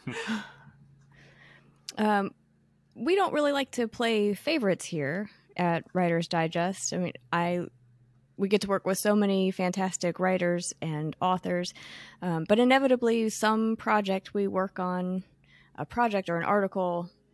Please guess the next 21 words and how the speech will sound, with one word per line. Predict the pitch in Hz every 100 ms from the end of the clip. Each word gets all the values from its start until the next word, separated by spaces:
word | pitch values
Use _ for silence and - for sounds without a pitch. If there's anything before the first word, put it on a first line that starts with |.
| _ -
um, | 170 160
becomes | 160 - 214 185
especially | 180 185 180 185 185
meaningful | 180 226 190 170 170 147 147
to | - 80
us. | 92 - - - - - -
So | - 196
I'd | 190
like | 202 208
to | 208
start | 196 - 208 202 - -
by | 185 175 170 170 170 180 -
sharing | - 185 185 190
some | 233
of | 269
those | 320 311
experiences. | - - - 104 - - 120 120 - _ _ _ _ - _ _ -
Um, | 165 - - - _ _ _ -
so | - 269 254
this | 226 247 294 -
year, | 277 262 254 254